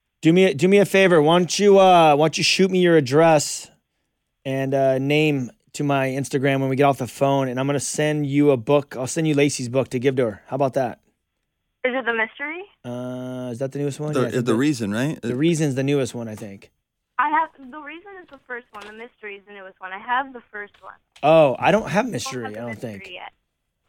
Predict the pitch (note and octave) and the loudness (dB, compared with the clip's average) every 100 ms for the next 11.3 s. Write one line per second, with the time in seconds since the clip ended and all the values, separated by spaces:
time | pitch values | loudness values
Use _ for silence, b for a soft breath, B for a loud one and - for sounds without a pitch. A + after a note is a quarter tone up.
0 | - C3+ D#3 D3+ C3+ C3 C3 A#2+ A2+ G2 | -10 -4 0 0 0 -2 -2 -4 -8 -14
1 | _ _ _ _ _ - A#3+ A3+ F#3+ - | _ _ _ _ _ -12 -12 -10 -14 -14
2 | A3+ C#3+ C3 - - C#3+ B2 F3 F3+ E3+ | -6 -4 -4 -6 -4 -4 0 4 4 4
3 | E3 E3 D3 C#3 C#3+ C3 C#3 C#3+ C#3 C3+ | 4 4 2 0 -2 -2 0 2 2 0
4 | C#3 C3+ B2+ C3+ C#3 C#3+ D#3+ D#3 D#3 D#3 | -2 -2 0 0 0 0 -2 0 0 -2
5 | D#3 C#3+ C3+ A#2 b b - C#3+ D3+ C3 | -2 -2 -4 -6 b b -4 0 0 2
6 | D#3+ D3 C#3+ D3 D3 C3 B2 C#3 C#3 B2+ | 2 2 4 6 6 2 -2 -2 -2 -4
7 | A#2 C#3 B2+ C#3 C#3 B2 B2+ C3 B2+ - | -4 -4 -2 -2 -2 0 2 2 0 -2
8 | C3+ C#3 C3 C3 C#3 B2+ C3+ C#3 C3 A#2 | 0 0 0 -4 -4 -2 0 0 0 -4
9 | A#2+ B2 B2+ - C3 B2 B2 B2+ C#3 C#3 | -6 -4 -4 -4 -6 -6 -4 -4 -4 -6
10 | _ _ _ _ _ _ C3+ B2 A#2+ A#2+ | _ _ _ _ _ _ -10 -6 -6 -6
11 | A#2 A#2 A2 | -8 -10 -14